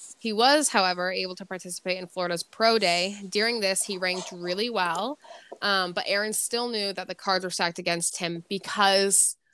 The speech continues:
of his history, very easily look-upable history, right? So he was like, "I'm gonna write a letter." He wrote a letter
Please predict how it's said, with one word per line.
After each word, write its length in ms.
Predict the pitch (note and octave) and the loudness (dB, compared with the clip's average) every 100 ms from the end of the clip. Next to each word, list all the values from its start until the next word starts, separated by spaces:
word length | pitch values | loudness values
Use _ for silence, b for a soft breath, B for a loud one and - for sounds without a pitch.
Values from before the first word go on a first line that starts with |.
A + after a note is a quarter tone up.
| _ _ | _ _
of 500 | G#3+ F#3+ F3+ - - - _ _ _ _ _ _ | 0 0 -2 -8 -12 -18 _ _ _ _ _ _
his 220 | - G#3+ G#3 | -6 -2 0
history, 480 | F#3+ - F3 D#3 F3+ | 0 -2 -4 -10 -6
very 360 | F3 G3 F#3+ | 2 4 4
easily 460 | F#3 G3 F#3 F#3+ F#3 | 0 -2 -2 0 -2
look-upable 720 | F3+ F3 F#3+ E3 E3+ E3 D#3+ | -2 -2 -2 -6 -6 -8 -8
history, 420 | E3 D#3 - C#3 D3+ | -6 -8 -6 -6 -4
right? 300 | F#3+ G3+ - _ _ _ _ _ _ _ _ | -2 -2 -4 _ _ _ _ _ _ _ _
So 460 | - B3 G#3+ G3+ b b b _ | 0 6 6 4 b b b _
he 100 | A#3+ | 0
was 100 | A3 | 0
like, 160 | A3 | 0
"I'm 80 | G#3 | 0
gonna 120 | G3+ | 2
write 180 | F#3 E3+ | 2 0
a 60 | C#3+ | 0
letter." 260 | D#2+ - G3+ | -6 -10 -12
He 140 | G#3+ | -4
wrote 160 | A3 A3+ | 0 2
a 60 | A#3 | 2
letter 500 | G3+ F#3+ F#3+ F#3 | 2 2 0 -4